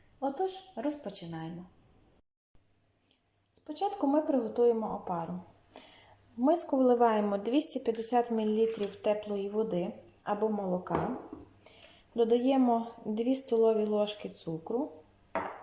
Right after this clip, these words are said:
десять грам сухих дріжджів або тридцять грам пресованих дріжджів. Перемішаємо.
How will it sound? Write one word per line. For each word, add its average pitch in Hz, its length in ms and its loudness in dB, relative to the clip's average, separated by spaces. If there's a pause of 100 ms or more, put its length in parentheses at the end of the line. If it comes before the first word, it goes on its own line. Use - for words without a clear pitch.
(960)
десять 240 480 2
грам 233 380 0
сухих 214 540 0
дріжджів 208 580 0
або 202 240 -2
тридцять 208 500 -2
грам 190 360 -4
пресованих 180 680 -4
дріжджів. 202 520 -6 (2250)
Перемішаємо. 190 760 -2